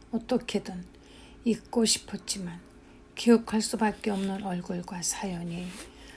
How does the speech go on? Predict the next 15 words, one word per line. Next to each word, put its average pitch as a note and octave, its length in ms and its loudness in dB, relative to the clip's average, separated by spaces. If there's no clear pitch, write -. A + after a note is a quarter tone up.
함께 A3 680 2
떠올랐을지도 F#3 1120 -2
모른다. E3+ 680 -8
어쩌면 A3 680 8
베드로의 G3 600 2
질문이 F#3 540 -2
우리가 F3 360 -6
하고 E3+ 320 -8
싶었던 G3+ 840 -4
질문일지도 G3+ 1040 0
모른다. D#3 440 -8
"그런데요, F3+ 680 0
예수님, G3+ 680 4
얼마나 A3+ 680 12
멀어야 G#3 760 4